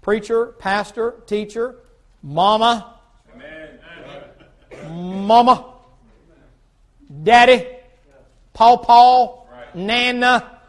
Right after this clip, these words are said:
Speaker 1: grandma, grandpa. You don't worship nobody above God.
Speaker 2: Amen.
Speaker 1: Specific orders,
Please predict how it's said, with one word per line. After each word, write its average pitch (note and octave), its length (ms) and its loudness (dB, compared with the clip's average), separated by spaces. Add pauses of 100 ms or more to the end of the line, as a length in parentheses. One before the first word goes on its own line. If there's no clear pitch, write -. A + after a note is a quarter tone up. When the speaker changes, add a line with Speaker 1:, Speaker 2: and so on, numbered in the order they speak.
(280)
Speaker 1:
grandma, A#3+ 920 -2
grandpa. A#3+ 920 2 (340)
You A#3+ 160 -8
don't C4 220 4
worship G#3+ 360 -2
nobody F#3+ 640 0
above E3+ 380 0
God. F3 380 0 (220)
Speaker 2:
Amen. - 220 -20 (320)
Speaker 1:
Specific - 760 -8
orders, C4 600 4